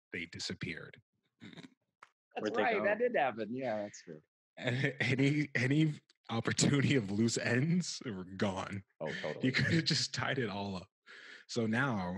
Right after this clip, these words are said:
Speaker 1: he wants to do something new with the story that was left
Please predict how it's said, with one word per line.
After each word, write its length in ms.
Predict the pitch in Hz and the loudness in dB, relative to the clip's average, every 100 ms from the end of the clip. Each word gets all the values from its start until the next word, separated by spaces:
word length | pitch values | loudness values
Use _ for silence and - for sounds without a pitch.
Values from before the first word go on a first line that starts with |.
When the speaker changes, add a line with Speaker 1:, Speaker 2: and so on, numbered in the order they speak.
| 101 | -8
Speaker 1:
he 180 | - 110 | -8 -8
wants 340 | 104 107 104 - | -4 -4 -6 -8
to 60 | |
do 120 | 107 | -10
something 460 | 101 110 98 98 95 | -6 -6 -8 -12 -10
new 500 | 107 95 85 82 90 107 _ - | -8 -8 -8 -10 -12 -16 _ -18
with 120 | 95 | -14
the 80 | 92 | -12
story 600 | - 107 110 98 92 90 | -10 -6 -6 -6 -8 -10
that 120 | 90 92 | -10 -12
was 160 | 92 | -12
left 200 | 98 - | -14 -14